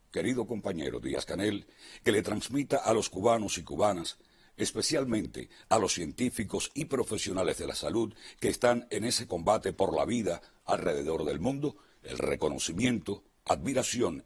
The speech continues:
y gratitud del pueblo brasileño. Estaremos juntos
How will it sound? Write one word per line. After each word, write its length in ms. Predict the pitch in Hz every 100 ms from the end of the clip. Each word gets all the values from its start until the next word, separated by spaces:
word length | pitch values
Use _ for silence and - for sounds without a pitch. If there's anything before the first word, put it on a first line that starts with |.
| -
y 80 | 92
gratitud 540 | 95 80 - 95 85 - _ _ _ _
del 220 | 73 65
pueblo 460 | - 85 71 67 62 _ -
brasileño. 720 | 62 64 - 62 62 60 62 - - - - - -
Estaremos 480 | 82 110 123 143 -
juntos 480 | 170 123 - 64